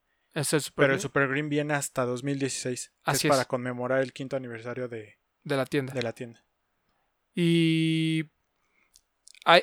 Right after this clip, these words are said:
Speaker 1: ahí, ahí lo relevante es que también, por ejemplo, pares como el Militia, ¿no? Que no vimos sino hasta el Art Basel, también había sido uno de los,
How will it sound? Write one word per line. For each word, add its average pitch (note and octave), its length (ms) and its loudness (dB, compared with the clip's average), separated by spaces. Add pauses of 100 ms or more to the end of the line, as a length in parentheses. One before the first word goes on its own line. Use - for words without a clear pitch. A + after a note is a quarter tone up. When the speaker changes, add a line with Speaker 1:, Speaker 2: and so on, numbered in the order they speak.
Speaker 1:
ahí, A#3 360 8
ahí G#3+ 120 6
lo A#3+ 120 10
relevante F3 460 8
es F#3 80 0
que G#3 160 0
también, D#3+ 320 4
por F#3+ 100 2
ejemplo, D#3+ 320 2
pares E3+ 240 6
como F3 160 0
el C#3+ 100 2
Militia, D3+ 500 0 (300)
¿no? F#3 200 0
Que E3 100 2
no D#3 100 2
vimos E3 280 4
sino C#3 240 -4
hasta - 180 -4
el C3 120 2
Art D#3+ 180 2
Basel, F#3 440 0 (360)
también D#3+ 320 6
había E3 180 4
sido D#3 240 -2
uno D#3+ 220 -2
de D3+ 100 0
los, C3+ 400 -4